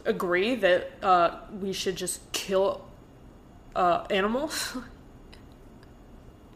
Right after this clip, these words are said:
And that's just, like, obviously an example, but you can apply that to so much. But I will say that sometimes people say Generation Z or, you know, "Oh, this generation is so sensitive, you can't say anything anymore."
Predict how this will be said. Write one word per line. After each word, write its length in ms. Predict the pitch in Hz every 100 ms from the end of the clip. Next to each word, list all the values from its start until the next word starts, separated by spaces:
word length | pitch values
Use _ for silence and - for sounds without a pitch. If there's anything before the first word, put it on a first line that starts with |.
| - - - - - - - - - 226
And 80 | 226
that's 140 | 233
just, 120 | 233
like, 220 | 220 190
obviously 240 | 185 190 196
an 80 | 190
example, 480 | 185 180 180 196
but 420 | 190 180 175 - -
you 120 | 190
can 100 | 202
apply 240 | 190 180
that 160 | 175 175
to 120 | 185
so 220 | - 185
much. 220 | 175 175 - -
But 260 | 269 285 220
I 120 | 226
will 220 | 226 269
say 240 | - 208 220
that 160 | 233
sometimes 640 | - 202 247 277 285 277 - - -
people 240 | 277 269
say 300 | 262 240 240
Generation 580 | 208 214 247 262 294 247
Z 220 | 208 214
or, 200 | 202 196 -
you 140 | 220
know, 160 | 202 -
"Oh, 120 | 226
this 180 | 226 233
generation 480 | 294 302 226 226 254
is 80 |
so 540 | - - 208 214 247 240
sensitive, 440 | - 202 202 214
you 60 | 202
can't 220 | 233 262
say 160 | 247 214
anything 300 | 208 202 190
anymore." 340 | 185 185 185